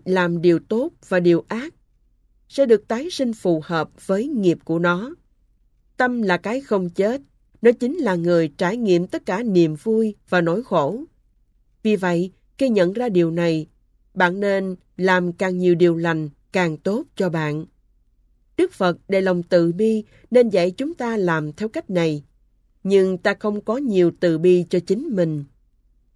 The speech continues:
Chúng ta thích lấp đầy bản thân bằng đau khổ. Khi người khác dạy ta, không giống như ta tự dạy bản thân, vì người khác thỉnh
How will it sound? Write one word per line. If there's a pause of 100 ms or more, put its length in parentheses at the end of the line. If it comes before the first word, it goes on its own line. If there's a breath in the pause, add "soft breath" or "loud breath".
Chúng
ta
thích
lấp
đầy
bản
thân
bằng
đau
khổ. (840)
Khi
người
khác
dạy
ta, (340)
không
giống
như
ta
tự
dạy
bản
thân, (600)
vì
người
khác
thỉnh